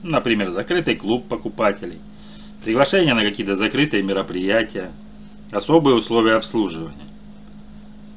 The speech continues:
Далее анализируем рекламу и продвижение в соцсетях. Какие каналы наиболее эффективны,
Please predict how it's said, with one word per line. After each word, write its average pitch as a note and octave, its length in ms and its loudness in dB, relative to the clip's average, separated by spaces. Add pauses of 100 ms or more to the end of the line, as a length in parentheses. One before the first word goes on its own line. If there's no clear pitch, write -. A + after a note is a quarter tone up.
(280)
Далее D#3 380 6
анализируем C3+ 600 6
рекламу A#2+ 520 4
и A2 40 -2
продвижение G#2 640 2
в G#2 60 -4
соцсетях. G#2 680 -2 (720)
Какие D3 320 4
каналы A#2+ 460 6
наиболее A2 480 2
эффективны, C3+ 680 -2